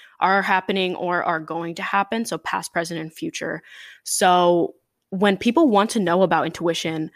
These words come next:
they really want to know where this comes from, like, where these pictures come from and why some people are able to see them when a lot of people can't.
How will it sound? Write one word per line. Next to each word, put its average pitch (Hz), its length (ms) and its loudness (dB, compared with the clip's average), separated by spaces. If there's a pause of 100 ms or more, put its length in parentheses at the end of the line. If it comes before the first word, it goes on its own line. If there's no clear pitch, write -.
(380)
they 190 180 4
really 214 260 6
want 269 200 4
to 190 40 2
know 180 600 4
where 190 680 -2
this 175 280 -4
comes 180 420 -6
from, 151 240 -8
like, 147 160 -10
where 185 100 0
these 185 160 -2
pictures - 380 -6
come 170 220 -6
from 165 340 -2 (380)
and 180 220 0
why 180 460 4
some 214 460 0 (100)
people 180 460 2
are 160 160 2
able 175 220 0
to 170 80 -2
see - 180 -2
them 208 320 2 (380)
when 180 160 2
a 170 60 0
lot 160 120 0
of 165 60 -4
people 165 180 -4
can't. 156 420 -8